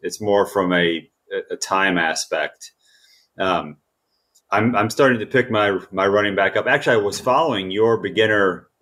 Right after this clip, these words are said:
uh, marathon training program, um, but coaching my own athletes got in the way of, of the long run. So I focused on the Monday to Friday. Well, I, I altered the days a little bit,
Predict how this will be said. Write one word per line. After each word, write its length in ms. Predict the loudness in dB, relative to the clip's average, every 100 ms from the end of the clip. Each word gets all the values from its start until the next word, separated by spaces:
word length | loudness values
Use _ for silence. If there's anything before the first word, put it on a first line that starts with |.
| -2
uh, 320 | 0 2 0
marathon 560 | 0 2 2 0 -2 -2
training 360 | 0 0 -2
program, 640 | 0 0 2 0 0 -2 -10 _ _ _ _ -6
um, 380 | 0 0 0 0
but 340 | 0 0 -2
coaching 600 | 2 2 2 0 -2 -4 -10 _
my 200 | -2 0
own 140 | 0 0
athletes 540 | 0 0 0 -2 0
got 280 | 0 0 0
in 100 | -2
the 100 | -2
way 520 | 2 2 2 0 -6 _ _ _ _ _ -4
of, 280 | 0 0 -2 -4
of 140 | -2
the 80 | 0
long 320 | 2 2 2
run. 240 | 0 -2 -2
So 140 | 0
I 100 | 0
focused 420 | 2 0 0 -2
on 160 | 0 0
the 80 | 0
Monday 320 | 0 2 2
to 80 | 2
Friday. 400 | 0 0 2 -2
Well, 220 | 0 0
I, 280 | -2 -6 -4
I 40 | 0
altered 340 | 0 -2 -6
the 60 | -2
days 280 | 0 0
a 40 | -2
little 200 | -4 -4
bit, 300 | -6 -6